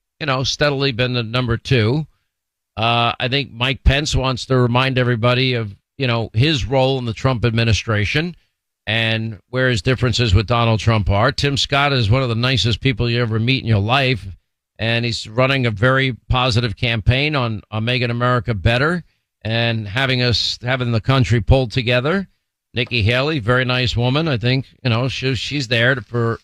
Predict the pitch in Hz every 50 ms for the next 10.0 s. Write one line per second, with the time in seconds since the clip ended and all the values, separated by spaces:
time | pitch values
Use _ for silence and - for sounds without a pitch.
0 | _ - - 123 123 135 135 120 123 127 131 120 92 117 123 120 120 117 110 -
1 | - 123 117 117 107 110 107 104 101 101 107 113 147 143 135 113 120 120 101 -
2 | - 123 120 113 107 - - - - _ _ _ _ _ _ _ _ _ _ _
3 | _ _ _ - - 151 139 127 120 156 - 143 156 - - - - 104 - -
4 | _ - 151 165 226 285 277 214 139 - 139 139 156 165 165 - 147 - - 175
5 | 196 196 160 135 120 - _ - 120 - - 175 220 262 233 220 180 - - 190
6 | 180 175 143 175 151 120 147 135 147 160 160 - - 139 101 90 143 160 - -
7 | 131 - - 120 143 156 - - 160 143 131 120 127 123 120 101 - 120 131 139
8 | 143 127 - - 139 143 151 135 - - 151 170 190 175 175 196 202 202 196 190
9 | 185 175 180 180 175 175 190 185 - 143 120 113 117 113 - 147 143 117 101